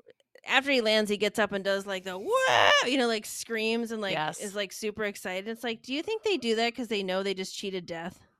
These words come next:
Speaker 2: Yeah, I think that's part of it.
Speaker 1: 'Cause, like,
Speaker 2: Can I
Speaker 1: every dude does it.
Speaker 2: Can I be honest with you? If
Speaker 1: Yeah.
Speaker 2: I flew out of the ring that way,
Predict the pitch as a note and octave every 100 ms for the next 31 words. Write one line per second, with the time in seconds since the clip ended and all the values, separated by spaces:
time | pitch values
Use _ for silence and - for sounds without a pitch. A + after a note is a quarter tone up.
0 | _ _ _ _ _ _ - A#3+ D#4 C#4
1 | C4 A3 G#3 - F#3 A3 A3 F3 G3+ G3+
2 | - _ _ _ _ _ _ _ B3+ D4+
3 | - B3+ F4+ E4 F#4+ F#4 - - C4+ D#4
4 | E4+ C4+ - F4 A4 A#3+ E3+ - _ _
5 | _ _ _ B3 D4 G3+ E3+ G3+ A3+ A3+
6 | A#3+ A#3+ A#3+ A#3+ - - F#3+ - G3 A3+
7 | B3+ B3+ A#3+ - _ - F#3 G3+ B3 B3+
8 | A#3+ G3 F#3 F3+ E3+ A#2 D#3+ D3+ C#3+